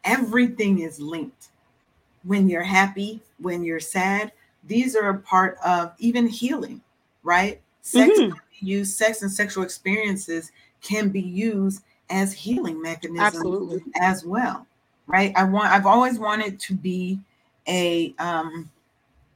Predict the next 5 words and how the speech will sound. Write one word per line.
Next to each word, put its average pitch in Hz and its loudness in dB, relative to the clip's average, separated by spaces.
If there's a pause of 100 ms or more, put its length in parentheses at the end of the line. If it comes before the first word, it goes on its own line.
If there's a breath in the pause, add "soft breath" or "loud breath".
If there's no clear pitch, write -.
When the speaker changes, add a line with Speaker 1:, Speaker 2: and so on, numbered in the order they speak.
(760)
Speaker 1:
to 190 -6
practice 196 0 (420)
tantric 190 0
arts, - -8
Speaker 2:
Mm-hmm. 196 -4